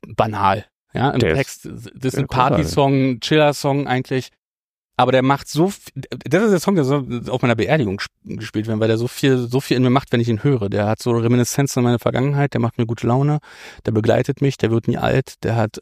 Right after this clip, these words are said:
Speaker 1: äh, der ist unglaublich Rap und Hip-Hop für mich. Ähm, von der Attitüde des Videos cool. Es ist so eine,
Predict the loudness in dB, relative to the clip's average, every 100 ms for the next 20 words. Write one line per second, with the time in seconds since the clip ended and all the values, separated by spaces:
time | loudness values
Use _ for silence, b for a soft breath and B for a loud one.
0 | -4 0 0 -2 -4 -4 -4 0 2 2
1 | 0 -2 0 2 0 -2 0 -2 0 2
2 | 2 -2 b b b b b -4 -2 0
3 | -2 -2 -4 -4 -2 0 0 -2 -4 -4
4 | -6 -2 0 0 0 2 4 4